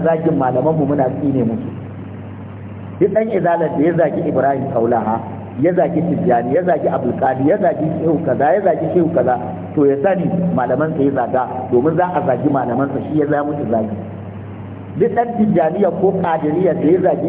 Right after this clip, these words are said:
Ibn Taymiyyah, ya zagi Sheikh Abubakar Gumi, ya zagi kaza, to ya sani dole za a zagi su Ibrahim Inyas, za a zagi su Tijjani, za a zagi su Tahir Bauchi, za a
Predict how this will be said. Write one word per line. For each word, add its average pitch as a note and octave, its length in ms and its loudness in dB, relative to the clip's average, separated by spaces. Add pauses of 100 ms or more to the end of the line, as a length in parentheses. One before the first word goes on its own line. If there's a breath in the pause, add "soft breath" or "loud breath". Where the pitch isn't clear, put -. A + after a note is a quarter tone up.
Ibn F3 140 4 (100)
Taymiyyah, C#3+ 440 2 (280)
ya G3 120 6
zagi F3 280 2
Sheikh E3+ 240 0
Abubakar D#3+ 480 2
Gumi, B2+ 240 0 (240)
ya G3+ 160 4
zagi F#3+ 320 2
kaza, D3 320 0 (240)
to F#3 160 6
ya F#3 160 4
sani A#3+ 240 0 (480)
dole A#3+ 320 4
za E3 160 2 (160)
a F#3 160 2
zagi D#3+ 320 0
su F3+ 160 0
Ibrahim E3 480 2
Inyas, D#3 320 2 (320)
za A3 80 4
a G#3+ 160 0
zagi F3 320 2
su G#3 80 4
Tijjani, F3+ 560 2 (320)
za A3+ 80 4
a G#3 160 0
zagi F3+ 320 2
su - 160 0
Tahir G#3 320 2
Bauchi, G3 400 2 (240)
za A#3 160 2
a A3 80 0